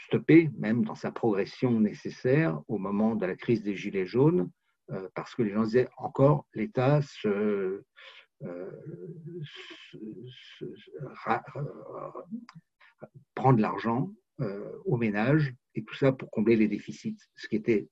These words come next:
une partie vraie, puisqu'une très faible partie de cette taxe carbone était redistribuée,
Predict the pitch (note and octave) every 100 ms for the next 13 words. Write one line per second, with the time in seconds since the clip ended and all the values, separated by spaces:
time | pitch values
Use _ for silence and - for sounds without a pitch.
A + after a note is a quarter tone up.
0 | _ C3+ A#2 - - A2+ C#3+ G3 - -
1 | - - C3 C3+ B2+ A2+ G#2+ G#2+ - -
2 | B2 F#2+ - G#2+ - - A#2+ - - A2+
3 | A2 A2+ G#2+ D3+ - B2 G#2 F#2+ - -
4 | G2 G#2 D#3+